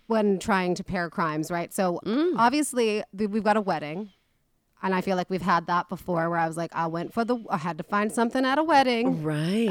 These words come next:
Speaker 1: And then
Speaker 2: yeah.
Speaker 1: I was like, "I, I couldn't find anything." So I abandoned that already 'cause I was like, "I'm pretty sure I've already tried that avenue." We already did, um, an episode where the theme was kind of best friends with Romeo and Michelle's high school reunion. And so I was like, "Okay,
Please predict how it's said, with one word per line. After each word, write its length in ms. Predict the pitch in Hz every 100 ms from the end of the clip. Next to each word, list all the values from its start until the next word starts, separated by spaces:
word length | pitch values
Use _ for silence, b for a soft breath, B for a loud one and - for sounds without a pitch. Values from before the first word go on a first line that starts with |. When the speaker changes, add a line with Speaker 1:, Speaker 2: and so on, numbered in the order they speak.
| 131
Speaker 1:
And 40 | 147
then 40 |
Speaker 2:
yeah. 100 | 208
Speaker 1:
I 20 | 190
was 80 | 190
like, 160 | 196
"I, 200 | 196 190 180
I 80 | 202
couldn't 280 | 208 185 208
find 260 | 185 165
anything." 480 | 160 160 165 165 170 B B B B B B -
So 140 | 233
I 80 | 208
abandoned 400 | 202 196 185 202
that 220 | 185 170
already 220 | 170 170
'cause 80 | 170
I 40 | 185
was 100 | 185
like, 140 | 180
"I'm 120 | 240
pretty 160 | 359 392
sure 140 | 370
I've 100 | 294
already 220 | 226 190
tried 380 | 170 - 170 180
that 160 | 185 180
avenue." 500 | 185 180 185 180 185 - _ _ -
We 160 | 190 190
already 260 | 190 202 180
did, 220 | 196 185
um, 440 | 196 185 170 170 165 - _ _ _ _ _ _ -
an 100 | 196
episode 460 | 185 180 - 180
where 120 | 170 165
the 120 | 165
theme 280 | - 180 175
was 120 | 160
kind 180 | - 165
of 120 | 147
best 260 | 165 160 -
friends 600 | 220 233 226 226 220 - - _
with 180 | - 185
Romeo 200 | 180 170
and 80 | 160
Michelle's 320 | 156 151 147
high 140 | 160 151
school 180 | -
reunion. 760 | 147 165 247 269 254 240 233 240 - _ _ _ _
And 100 | 196
so 60 | 202
I 20 |
was 80 | 185
like, 120 | 185
"Okay, 360 | 247 285 240 233